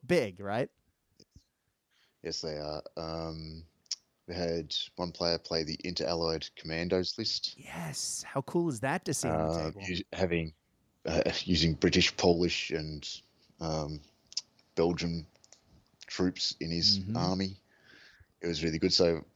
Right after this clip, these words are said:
Speaker 2: because he did that, I classified him as a minor nation. <laughs> Uh,
Speaker 1: <laughs> Nice.
Speaker 2: so, uh, because, uh,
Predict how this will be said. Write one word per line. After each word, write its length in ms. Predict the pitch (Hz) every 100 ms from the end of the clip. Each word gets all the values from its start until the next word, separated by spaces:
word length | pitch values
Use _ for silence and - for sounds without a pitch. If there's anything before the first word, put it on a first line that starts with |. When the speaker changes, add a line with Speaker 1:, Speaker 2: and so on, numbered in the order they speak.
| -
Speaker 2:
because 240 | 90 82
he 60 | 73
did 180 | 82 76
that, 180 | 78 69
I 80 |
classified 480 | 78 82 - 82 76
him 100 | 82
as 100 | 78
a 40 | 78
minor 300 | 82 78 78
nation. 380 | 82 90 101 87
<laughs> 60 | - - - - - 233
Uh, 360 | - - - 143 -
Speaker 1:
<laughs> 80 | 143
Nice. 420 | 131 131 113 - - _ _ - _ - _
Speaker 2:
so, 240 | - 80 80 - _ _ - - - - - - _ -
uh, 240 | 82 78 - - _ _ _ _ _ - _ _ - -
because, 420 | 87 87 80 - - -
uh, 260 | 113 113